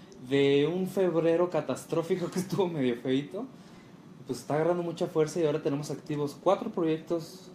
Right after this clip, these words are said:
con cliente pagado, activos y lo que sea, y alrededor de unos ocho, nueve proyectos, eh, que van avanzando, que son inversiones a futuro o cosas que eventualmente van a, a, a surgir.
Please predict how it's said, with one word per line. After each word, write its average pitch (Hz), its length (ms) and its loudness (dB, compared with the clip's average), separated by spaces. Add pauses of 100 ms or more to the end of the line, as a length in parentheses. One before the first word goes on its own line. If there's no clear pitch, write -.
con 123 140 -6
cliente 139 500 0
pagado, 127 720 0
activos 127 1000 -2
y 120 80 -8
lo 117 120 -8
que 120 100 -10
sea, 190 260 -8 (440)
y 143 280 2
alrededor 131 520 0
de 143 80 0
unos 147 320 -6
ocho, 147 480 -2
nueve 139 280 -2
proyectos, 139 680 -4 (400)
eh, 123 160 -4
que 127 100 -2
van 123 140 2
avanzando, 135 600 0
que 139 100 -4
son 127 180 -4
inversiones 117 440 -6
a 113 60 -10
futuro 175 720 0 (380)
o 117 560 2
cosas 135 280 0
que 113 720 -2
eventualmente 127 640 -2
van 120 180 -6
a, 113 120 -10 (460)
a, 110 180 -10
a 110 40 -12
surgir. 185 480 -4